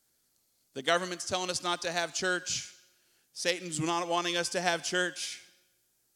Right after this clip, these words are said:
because we're all living in fear and we're scared of what's gonna happen. I said to, I said to, uh, somebody yesterday, I think I was talking to them at this missions thing that we were at, and I says, "You know,"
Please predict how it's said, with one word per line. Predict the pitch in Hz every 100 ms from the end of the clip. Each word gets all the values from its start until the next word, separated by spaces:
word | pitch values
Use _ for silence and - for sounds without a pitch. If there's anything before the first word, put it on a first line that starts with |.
| _ _ _ -
because | 147 170 151
we're | 160
all | 175 180 170
living | 170 175 175
in | 170
fear | 156 254 214 120 110 -
and | 135
we're | 139
scared | - 208 196
of | 185
what's | 185
gonna | - 185
happen. | 190 202 196 147 - - - -
I | 175
said | 208 190
to, | 185
I | 180
said | 180 196 180
to, | 170
uh, | 156 156
somebody | 208 190 180
yesterday, | 185 - 180
I | 160
think | 165 165
I |
was | 156 -
talking | 165 160
to | 156
them | 156
at | 151 147
this | 151 160
missions | 185 - 180
thing | 175 160
that | 151
we | 147
were | 143
at, | 147 147
and | 120 - - - - -
I | 156
says, | 196 190
"You | 190
know," | 196 247